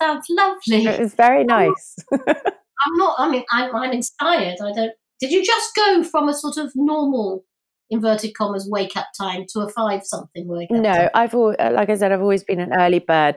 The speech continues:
Speaker 2: but over lockdown, things, you know, I'm not gonna lie, things got quite out of hand. And that, well, as I said, it's the lack of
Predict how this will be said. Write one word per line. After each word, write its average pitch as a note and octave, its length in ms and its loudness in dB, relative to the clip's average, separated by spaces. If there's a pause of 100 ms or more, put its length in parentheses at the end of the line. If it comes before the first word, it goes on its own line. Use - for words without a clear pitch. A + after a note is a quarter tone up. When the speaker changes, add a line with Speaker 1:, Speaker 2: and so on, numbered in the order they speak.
Speaker 2:
but - 320 2
over G3 260 4
lockdown, D#3 920 2 (120)
things, E3 600 0 (140)
you F#3+ 80 2
know, D3+ 340 0
I'm F3+ 180 0
not G3+ 220 2
gonna E3+ 160 2
lie, D#3 540 4 (120)
things F3 300 -2
got - 260 0
quite F3 300 2
out D3+ 220 2
of D3+ 100 -8
hand. D3+ 560 -2 (100)
And D#3 400 0
that, - 160 0
well, G3 220 4
as G#3 180 2
I G#3+ 100 0
said, A3 280 0
it's - 160 -6
the F#3+ 80 2
lack G#3+ 380 2
of F#3+ 180 0